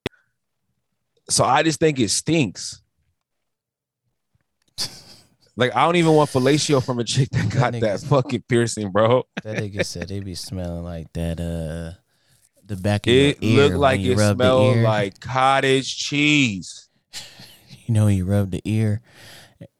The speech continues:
Speaker 2: the back of your ear
Speaker 1: <laughs>
Speaker 2: sometimes when you take the earrings out or something. And
Speaker 1: Yeah,
Speaker 2: it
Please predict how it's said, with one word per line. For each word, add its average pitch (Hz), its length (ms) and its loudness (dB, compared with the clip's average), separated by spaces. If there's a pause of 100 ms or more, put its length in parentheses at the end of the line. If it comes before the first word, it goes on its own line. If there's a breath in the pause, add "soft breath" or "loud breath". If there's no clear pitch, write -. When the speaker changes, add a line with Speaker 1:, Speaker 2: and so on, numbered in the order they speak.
(100)
Speaker 2:
the - 260 -4
back 95 220 -2
of 101 80 -4
your 101 220 0
ear 110 440 0
Speaker 1:
<laughs> - 60 -14
Speaker 2:
sometimes 107 540 -2
when 104 60 -2
you 98 60 -4
take 101 200 -4
the 73 140 -6
earrings 110 460 -4
out 113 220 -4
or 98 60 -8
something. 110 380 -2 (100)
And - 520 -16
Speaker 1:
Yeah, 185 220 0
Speaker 2:
it 202 60 4